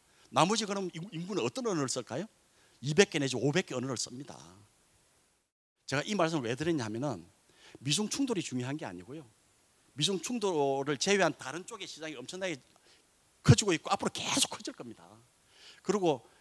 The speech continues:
에이아이로 인해서 저 랭귀지 베리어가 만약에 브레이크다운이 되면 랭귀지는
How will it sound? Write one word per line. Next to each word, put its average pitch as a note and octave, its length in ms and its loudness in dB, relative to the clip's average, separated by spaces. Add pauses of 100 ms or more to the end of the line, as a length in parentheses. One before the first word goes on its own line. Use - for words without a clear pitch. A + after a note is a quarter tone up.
(140)
에이아이로 G3+ 400 10
인해서 D#3 380 4
저 D#3 220 2
랭귀지 G3+ 500 4
베리어가 C3+ 540 2
만약에 A2+ 480 -2 (180)
브레이크다운이 D3 640 4
되면 G2 540 -2 (1040)
랭귀지는 C3+ 680 0